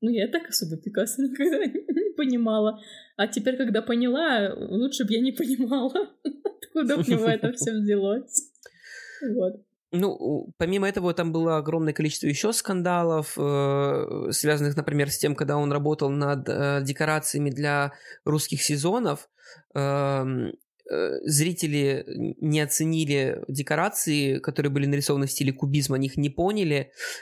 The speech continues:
Speaker 2: Э, и были прямо скандалы, что, м, как, как раз, получается, на фоне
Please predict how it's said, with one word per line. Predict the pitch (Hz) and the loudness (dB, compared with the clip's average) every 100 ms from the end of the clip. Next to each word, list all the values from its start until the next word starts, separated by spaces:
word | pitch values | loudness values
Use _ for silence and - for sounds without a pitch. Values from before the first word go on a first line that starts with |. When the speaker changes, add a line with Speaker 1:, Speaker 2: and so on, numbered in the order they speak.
| - - | -12 -4
Speaker 2:
Э, | 139 135 135 - | 0 2 0 -2
и | 156 160 160 156 - _ _ _ - | 0 2 2 2 -2 _ _ _ -4
были | 143 131 165 156 | -2 0 0 0
прямо | 151 147 143 | 0 0 0
скандалы, | 139 - 143 139 156 175 151 | 0 0 0 2 2 2 2
что, | 139 - 143 143 139 139 139 - | 0 -2 0 2 4 4 2 0
м, | 135 131 131 131 131 131 131 131 - - _ - | 0 2 4 4 4 4 2 -2 -10 -20 _ -4
как, | 165 - | -4 -2
как | 170 160 | -2 0
раз, | 170 151 - | 0 0 -2
получается, | 143 135 143 135 | -4 0 -2 0
на | 139 143 | 0 0
фоне | - 160 139 127 | 0 2 2 -2